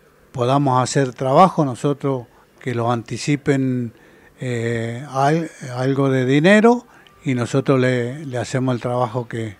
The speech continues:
necesiten. Así que bueno, esa es la campaña que estamos organizando y bueno, con la ayuda de, de todo el, el Foro de Economía Social y algunas otras organizaciones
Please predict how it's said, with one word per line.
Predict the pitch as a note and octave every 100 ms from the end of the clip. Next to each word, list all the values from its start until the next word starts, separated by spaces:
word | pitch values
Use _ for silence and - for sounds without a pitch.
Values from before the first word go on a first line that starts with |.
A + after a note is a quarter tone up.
| -
necesiten. | A#2 - A2+ C3 A2 A2+ - - - - -
Así | B2 - B2+
que | B2+
bueno, | D3+ C#3
esa | D3 D#3
es |
la | D3+
campaña | C3+ C3+ A#2+ C#3+ D3+
que | C3+
estamos | C#3 D3 C#3 C3+ A#2 - - - -
organizando | C#3+ C#3 C3+ C3 - F3 F#3+ G3+ G3+ - - _ _
y | B2+
bueno, | B2 B2 A#2
con | - A#2
la |
ayuda | A#2+ A#2+ C#3 C3+
de, | B2+ A#2 A2 - - - _ -
de | B2
todo | - C3+ C3
el, | A#2+ A#2 A2+ A#2
el | D3+ C3
Foro | - C#3+ C#3
de | C3+
Economía | B2+ B2 B2 B2+ C3+
Social | - B2+ - E3+ F3+ - _ _ _ -
y | C3
algunas | A#2+ A#2+ B2 B2 A#2 - - _ _ _
otras | C#3+ C3 C3+ A#2+
organizaciones | A#2+ A#2+ B2 A2+ A#2+ - C3 B2